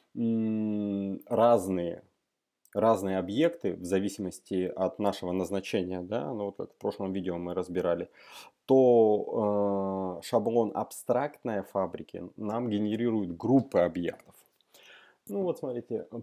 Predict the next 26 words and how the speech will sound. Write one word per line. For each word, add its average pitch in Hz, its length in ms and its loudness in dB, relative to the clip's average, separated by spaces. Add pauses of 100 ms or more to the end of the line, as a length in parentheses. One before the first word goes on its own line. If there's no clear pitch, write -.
пример, 104 460 -2
да. 113 380 -8 (160)
М, 110 880 -2
значит, 113 480 -6 (240)
я 127 340 2
создал 87 760 -2
несколько 110 420 -2
протоколов. 170 640 -4 (640)
Значит, 104 320 -10
вот 101 220 -6
первый 92 260 2
протокол 92 580 -4
button, 123 520 -2 (800)
дальше 104 280 -2
протокол 101 600 0
image 151 500 -4
и 139 320 -4
протокол 113 920 -2 (120)
text - 460 -4
view. 92 380 -4 (420)
Давайте 107 360 -16
я - 100 -20
побольше - 480 -16 (280)
пробелов 101 440 -16
здесь 110 260 -10
сделаю. 143 420 -10